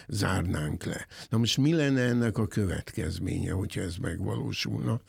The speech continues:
végleg? Egyrészt a azok, akik ezt az észak-déli folyosót kell, hogy használják, azok a budai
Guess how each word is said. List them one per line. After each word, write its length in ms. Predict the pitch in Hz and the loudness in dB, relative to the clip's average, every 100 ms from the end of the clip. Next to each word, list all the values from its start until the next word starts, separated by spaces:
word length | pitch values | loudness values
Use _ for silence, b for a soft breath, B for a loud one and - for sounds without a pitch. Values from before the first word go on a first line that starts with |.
| B B | B B
végleg? 680 | 107 101 92 80 - - - B B B B | 0 2 2 0 -4 -6 -8 B B B B
Egyrészt 760 | - 127 143 135 147 147 - - | 0 4 4 6 6 4 2 -2
a 440 | - 120 101 98 - - - _ _ | -4 0 2 0 -4 -10 -20 _ _
azok, 500 | 104 117 113 127 120 | 2 4 4 4 2
akik 380 | 113 95 113 98 | 2 2 0 2
ezt 280 | 117 104 - | 2 2 2
az 160 | 95 | 2
észak-déli 640 | 120 123 - 104 98 110 110 | 2 2 2 2 2 4 2
folyosót 720 | - 117 117 110 - 104 - | 0 0 0 0 0 -2 -4
kell, 240 | - 107 | -2 0
hogy 240 | 110 95 95 | 2 0 -2
használják, 920 | 107 90 - 101 110 120 135 160 - B B B - | -6 -6 -6 -4 0 0 0 0 -4 B B B -2
azok 480 | 117 120 113 - | 2 2 2 -2
a 280 | 120 110 107 | 0 2 2
budai 640 | - 110 120 98 95 90 | 2 2 4 4 2 0